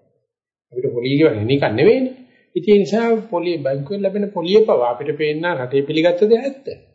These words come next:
ඒත් ආජීව පැත්තෙන් එච්චර පිරිසුදු වෙන්න බෑ. ඉතින් පහුගිය දවස්වල වැඩි පොලිය ලබන්න කියලානේ දඩ-, ද-, දඬුවම් මුදලාලි ගාව තැන්පත් කෙරුවේ. ගෝල්ඩන් කී එකේ තැන්පත් කරේ වැඩියෙන් ගන්න කියලා. මොකද උනේ? ඒ නිසා බුදුදහම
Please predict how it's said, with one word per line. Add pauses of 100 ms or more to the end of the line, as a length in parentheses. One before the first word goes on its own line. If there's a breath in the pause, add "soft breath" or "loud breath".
(760)
ඒත්
ආජීව
පැත්තෙන්
එච්චර (320)
පිරිසුදු
වෙන්න
බෑ. (180)
ඉතින්
පහුගිය
දවස්වල (520 loud breath)
වැඩි
පොලිය
ලබන්න
කියලානේ
දඩ-,
ද-, (260)
දඬුවම්
මුදලාලි
ගාව
තැන්පත්
කෙරුවේ. (1300)
ගෝල්ඩන්
කී
එකේ
තැන්පත්
කරේ
වැඩියෙන්
ගන්න
කියලා.
මොකද
උනේ? (1400)
ඒ
නිසා
බුදුදහම